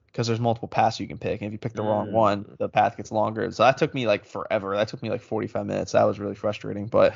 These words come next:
Speaker 2: <laughs> Okay.
Speaker 1: yeah, I love everything about the game. I, all, again, all the little charm, all the little details. I think it's a must-have platformer on the Switch. Just, I think it's that good. And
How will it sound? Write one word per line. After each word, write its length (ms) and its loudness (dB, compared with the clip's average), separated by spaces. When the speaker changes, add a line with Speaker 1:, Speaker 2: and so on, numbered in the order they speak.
Speaker 2:
<laughs> 300 -8
Okay. 560 -8
Speaker 1:
yeah, 200 8
I 160 8
love 280 4
everything 280 0
about 260 2
the 60 -6
game. 440 -6
I, 140 -4
all, 140 0
again, 220 -4
all 180 4
the 80 -2
little 180 -2
charm, 400 -2
all 140 2
the 40 -6
little 200 -4
details. 480 -2
I 80 0
think 300 -4
it's 300 -6
a 80 8
must-have 480 4
platformer 720 0
on 140 0
the 80 0
Switch. 480 2
Just, 180 -6
I 80 2
think 240 -4
it's 140 -6
that 280 -2
good. 300 -2
And 160 0